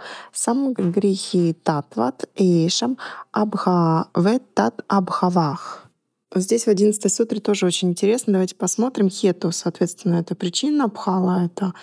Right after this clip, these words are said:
результат, оно же следствие, а Ашрая — это некая поддерживающая история, то есть что-то между причиной и следствием, да.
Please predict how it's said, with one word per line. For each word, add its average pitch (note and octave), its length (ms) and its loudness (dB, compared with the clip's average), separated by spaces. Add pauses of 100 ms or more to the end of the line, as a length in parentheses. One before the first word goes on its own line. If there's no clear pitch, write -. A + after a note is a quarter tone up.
(220)
результат, F#3 640 0
оно F3 200 2
же E3+ 100 -4
следствие, A3 600 -2
а F3+ 260 -2
Ашрая — G3 580 0
это F3+ 600 0
некая E3+ 400 2
поддерживающая G3 1080 0 (180)
история, G3 460 0
то F#3+ 80 -2
есть F3+ 120 -2
что-то F#3+ 300 -2
между F3+ 720 2 (120)
причиной E3+ 440 0
и E3+ 40 2
следствием, E3 600 -4
да. A3 240 2